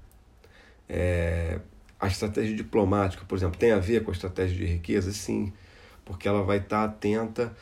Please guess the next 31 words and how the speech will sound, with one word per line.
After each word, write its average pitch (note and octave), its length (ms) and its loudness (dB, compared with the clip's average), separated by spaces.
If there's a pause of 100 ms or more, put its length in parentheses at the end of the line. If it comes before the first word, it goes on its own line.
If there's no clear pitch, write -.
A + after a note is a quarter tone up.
(300)
é, F#2 640 0
na G#2+ 180 2
elaboração G#2 760 0
de, G2 260 0
de G2 560 0
tratados G2 440 -2
internacionais, G2+ 1300 0
na F2 80 -2
obediência G2+ 720 0
a - 20 0
esses, G#2 680 -2 (480)
é, F#2 400 2
no A2 160 2
ordenamento G2+ 640 0
jurídico G2+ 400 0
internacional, F#2+ 1000 -2
como F#2 140 -4
é - 20 0
que F2+ 60 -10
tá F#2+ 100 -6
sendo F#2+ 200 -2
elaborado, G2 680 0
pra - 100 -8
poder F#2 240 -2
facilitar F#2+ 680 0
a - 20 0
estratégia F#2 520 -2
de F#2 100 -2
riquezas, G#2 640 0 (500)
tá? G#2 200 -4 (520)
Então, A2+ 400 4